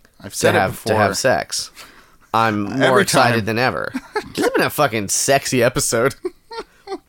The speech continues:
Speaker 2: This is our Valentine's Day special.
Speaker 1: <laughs> We, we do talk about sex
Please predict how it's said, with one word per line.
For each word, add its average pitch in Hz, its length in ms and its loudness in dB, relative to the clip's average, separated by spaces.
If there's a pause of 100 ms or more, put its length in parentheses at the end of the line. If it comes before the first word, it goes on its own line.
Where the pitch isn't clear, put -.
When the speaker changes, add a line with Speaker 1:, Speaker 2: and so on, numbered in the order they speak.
(1700)
Speaker 2:
This 110 140 -4
is 98 80 -2
our 95 160 2
Valentine's 110 540 -2
Day 120 140 2
special. 240 680 4
Speaker 1:
<laughs> - 60 -14 (280)
We, 247 100 0
we 233 40 2
do 285 180 2
talk 359 280 2
about 233 240 2
sex 185 300 0